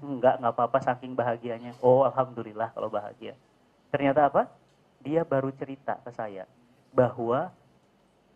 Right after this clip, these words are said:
ayahnya itu Muslim, ibunya itu Nasrani.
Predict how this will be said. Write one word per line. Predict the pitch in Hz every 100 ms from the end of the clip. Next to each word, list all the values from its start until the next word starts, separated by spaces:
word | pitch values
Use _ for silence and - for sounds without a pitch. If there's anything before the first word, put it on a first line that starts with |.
| _
ayahnya | - 139 135 131 156 - 165 120 104 123 _ _ _ _ -
itu | 139 170
Muslim, | 202 202 208 156 117 92 _ _ _ _ _
ibunya | - 156 143 151 226 202 110 104 - _ -
itu | 165 196
Nasrani. | 180 165 - 160 160 139 101 -